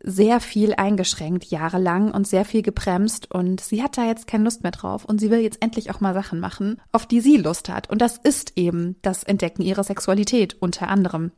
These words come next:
Ich fand das wirklich so toll, dass sie Nancy so erzählt haben, dass sie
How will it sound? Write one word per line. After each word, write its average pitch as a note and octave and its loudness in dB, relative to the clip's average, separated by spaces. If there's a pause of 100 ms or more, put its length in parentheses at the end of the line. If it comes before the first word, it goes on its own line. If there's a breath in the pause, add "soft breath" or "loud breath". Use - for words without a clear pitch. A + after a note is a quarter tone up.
(220)
Ich A#3 -2
fand A3+ 2
das A3+ 0
wirklich A3 -2
so A3 2
toll, G3+ 2
dass F#3+ -4
sie F#3 -6
Nancy G#3+ 2
so A3+ 4
erzählt G3+ 2
haben, E3+ 0
dass F#3+ -2
sie G3+ -2